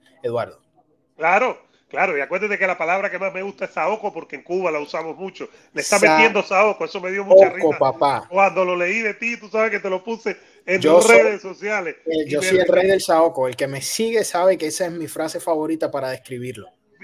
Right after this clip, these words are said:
Speaker 2: Y fíjate que dice Igor, en ciento cincuenta y cuatro sin cinturones, pero por el dinero.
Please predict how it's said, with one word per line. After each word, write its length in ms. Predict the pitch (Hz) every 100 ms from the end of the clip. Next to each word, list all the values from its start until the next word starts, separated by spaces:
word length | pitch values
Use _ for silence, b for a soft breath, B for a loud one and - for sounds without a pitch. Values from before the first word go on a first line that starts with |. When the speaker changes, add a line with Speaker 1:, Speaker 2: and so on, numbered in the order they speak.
| -
Speaker 2:
Y 80 |
fíjate 360 | 196 240 247 247
que 120 | 202
dice 300 | 226 220 214
Igor, 340 | 214 170 139 - _ _ -
en 160 | 156
ciento 300 | - 196 190
cincuenta 320 | - 175 170
y 40 | 170
cuatro 280 | 233 240 214
sin 160 | 208
cinturones, 580 | 175 190 165 165 220 226 - _
pero 180 | 143 135
por 120 | 135
el 100 | 135
dinero. 400 | 131 165 220 139